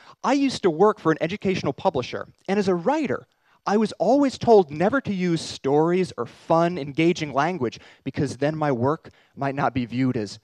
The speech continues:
serious and scientific, right? I mean, 'cause God forbid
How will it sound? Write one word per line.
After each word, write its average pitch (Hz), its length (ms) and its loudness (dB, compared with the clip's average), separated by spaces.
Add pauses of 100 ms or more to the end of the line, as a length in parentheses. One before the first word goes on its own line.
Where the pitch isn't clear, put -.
(120)
serious 95 800 -12 (480)
and 104 260 -14 (160)
scientific, - 880 -14 (360)
right? 214 200 6
I 208 60 2
mean, 220 140 -2
'cause 175 220 -6
God 165 380 2
forbid 170 460 -2